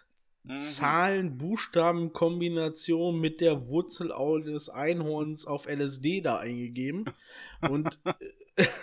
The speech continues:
Speaker 2: und ich
Speaker 1: Ja,
Speaker 2: hätte
Speaker 1: ja,
Speaker 2: einfach
Speaker 1: verstehe.
Speaker 2: nur kopieren können und hätte mir es ja schicken können. Wäre ja kein Problem
Speaker 1: Ja.
Speaker 2: gewesen.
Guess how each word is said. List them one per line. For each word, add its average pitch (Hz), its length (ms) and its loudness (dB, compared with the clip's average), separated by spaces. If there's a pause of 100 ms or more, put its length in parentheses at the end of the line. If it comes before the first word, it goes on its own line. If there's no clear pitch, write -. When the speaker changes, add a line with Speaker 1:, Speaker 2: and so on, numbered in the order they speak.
(680)
Speaker 2:
und 147 160 0
ich 147 80 2
Speaker 1:
Ja, 131 60 6
Speaker 2:
hätte 139 140 10
Speaker 1:
ja, 123 40 8
Speaker 2:
einfach 165 160 2
Speaker 1:
verstehe. 160 280 4
Speaker 2:
nur 104 40 -2
kopieren 165 460 -2
können 196 180 -2
und 165 80 -6
hätte 170 140 -6
mir 170 120 -4
es 156 100 -8
ja 151 100 -2
schicken 185 260 -6
können. 110 260 -8
Wäre 127 120 -2
ja 131 60 -6
kein 156 200 -8
Problem 151 300 -4
Speaker 1:
Ja. 110 80 -4
Speaker 2:
gewesen. 127 320 -6